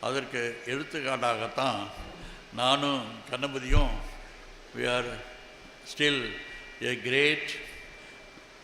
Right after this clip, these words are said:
admirers of our beloved teacher டாக்டர் சிலம்பொலி செல்லப்பன். இது, இவரை பற்றி பேசுவது மிக மகிழ்ச்சி. உங்களெல்லாம் பார்க்கறது பற்றி எனக்கு மகிழ்ச்சி.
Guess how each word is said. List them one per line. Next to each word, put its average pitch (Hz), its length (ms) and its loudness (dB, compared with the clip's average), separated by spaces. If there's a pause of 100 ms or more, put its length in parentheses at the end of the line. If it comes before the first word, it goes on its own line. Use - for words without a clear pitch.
admirers 131 680 2
of 117 160 4 (260)
our 117 240 0 (100)
beloved 127 260 0 (240)
teacher 117 360 -2 (1200)
டாக்டர் 117 400 -2
சிலம்பொலி 123 480 -4
செல்லப்பன். 95 640 -10 (880)
இது, 110 560 -6
இவரை 117 260 -2
பற்றி 123 300 -6
பேசுவது 123 560 -4 (580)
மிக 117 240 -4
மகிழ்ச்சி. 123 540 -6 (720)
உங்களெல்லாம் 123 500 0
பார்க்கறது 117 420 -4
பற்றி 117 200 -6
எனக்கு 113 140 -4
மகிழ்ச்சி. 123 420 -4